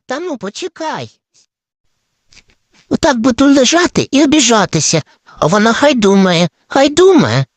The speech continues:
Може, додумається, що коли вдома є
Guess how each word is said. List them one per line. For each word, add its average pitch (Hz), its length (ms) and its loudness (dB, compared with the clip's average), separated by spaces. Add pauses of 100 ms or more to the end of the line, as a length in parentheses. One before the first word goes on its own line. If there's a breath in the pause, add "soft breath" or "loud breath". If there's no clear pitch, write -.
(140)
Може, 185 220 0
додумається, 208 800 0
що 170 180 0
коли 214 220 0
вдома 180 340 0
є 160 260 0